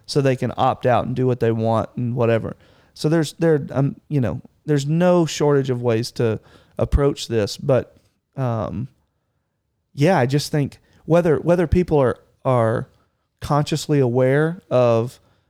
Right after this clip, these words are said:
being unhappy or wrestling with it, or if they, if it's just a, uh, beneath the surface hum of angst about why, why do I keep pulling up Microsoft Excel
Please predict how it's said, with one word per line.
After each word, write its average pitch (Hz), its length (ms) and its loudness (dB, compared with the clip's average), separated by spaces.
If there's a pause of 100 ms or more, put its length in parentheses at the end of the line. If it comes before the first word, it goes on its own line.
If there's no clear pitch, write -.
(120)
being 139 280 2
unhappy 139 560 0
or 120 100 0
wrestling 135 520 0
with 131 160 2
it, 131 240 -2
or 143 480 4
if 135 260 0
they, 135 420 0 (100)
if 131 220 -2
it's 135 200 -4
just - 260 -4
a, 123 320 0 (340)
uh, 113 160 -2
beneath 135 480 0
the 127 80 -6
surface 131 480 -4
hum 131 560 -2 (420)
of 127 140 0 (100)
angst 151 580 -2 (360)
about 135 440 0
why, 139 440 -2 (180)
why 143 360 -2
do 156 180 2
I 143 100 2
keep 139 280 -6
pulling 127 380 0
up 120 180 0
Microsoft 120 580 -2
Excel 110 680 0